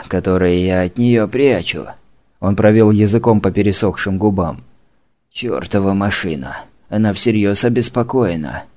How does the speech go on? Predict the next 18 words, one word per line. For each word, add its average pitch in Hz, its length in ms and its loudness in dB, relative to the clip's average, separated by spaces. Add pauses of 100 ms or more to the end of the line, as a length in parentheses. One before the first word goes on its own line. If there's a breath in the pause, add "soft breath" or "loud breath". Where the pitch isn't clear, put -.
(240)
Это... 98 540 -2 (1000)
Это... 110 920 0 (960 loud breath)
я 120 360 2
не 127 120 6
знаю, 104 640 0
но 107 200 -2
она 92 460 -4
напугана». 85 720 -4 (800)
Он 107 140 4
сказал 110 420 6
это 110 180 2
слово 117 340 4
с - 100 -2
некоторым 107 380 0
опозданием, 104 800 2
уловив 98 460 0
его 104 280 2
смысл – 104 540 -2